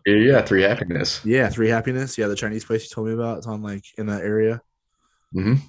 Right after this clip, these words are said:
Speaker 2: Yeah, that's, that's, that's, that's bomb. That's a ton
Speaker 1: Did
Speaker 2: of
Speaker 1: you
Speaker 2: food too, by the way.
Speaker 1: Yes, it is.
Speaker 2: Holy
Speaker 1: <laughs>
Speaker 2: shit.
Speaker 1: That's a week's worth of food.
Speaker 2: I got the,
Speaker 1: <laughs>
Speaker 2: <laughs> I, I got the peanut butter chicken there, and god damn, they did not skimp.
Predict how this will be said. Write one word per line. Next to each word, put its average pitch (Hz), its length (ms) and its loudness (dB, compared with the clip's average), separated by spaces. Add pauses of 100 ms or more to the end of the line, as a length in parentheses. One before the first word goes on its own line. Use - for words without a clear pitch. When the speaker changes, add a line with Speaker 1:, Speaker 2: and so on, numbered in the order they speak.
(100)
Speaker 2:
Yeah, 92 360 -2 (120)
that's, 95 160 -16 (120)
that's, 95 160 -10 (100)
that's, 98 220 -8
that's - 180 -18
bomb. 85 500 -12 (540)
That's 160 140 -2
a 175 60 -2
ton 147 300 -2
Speaker 1:
Did 143 40 2
Speaker 2:
of 113 60 0
Speaker 1:
you 110 40 0
Speaker 2:
food 120 280 2
too, 123 160 -4
by 104 120 0
the 98 100 -4
way. 92 280 -6 (380)
Speaker 1:
Yes, 104 200 2
it 95 80 2
is. 87 260 4 (140)
Speaker 2:
Holy 175 500 4
Speaker 1:
<laughs> - 0 -
Speaker 2:
shit. - 640 -2 (320)
Speaker 1:
That's 139 180 6
a 160 120 8
week's 123 320 4
worth 120 180 2
of 110 140 0
food. 101 500 2
Speaker 2:
I 165 120 2
got 208 240 4
the, 156 260 0
Speaker 1:
<laughs> - 20 -20
Speaker 2:
<laughs> - 40 -8
I, - 600 -6
I 151 80 -4
got 165 140 0
the 147 80 -6
peanut 156 320 -4
butter 147 220 2
chicken 156 400 -6
there, 175 440 -4
and 113 360 -6
god 143 440 -8
damn, 165 520 -4
they 92 300 -4
did 101 280 -8
not 95 340 -8 (180)
skimp. 92 500 -6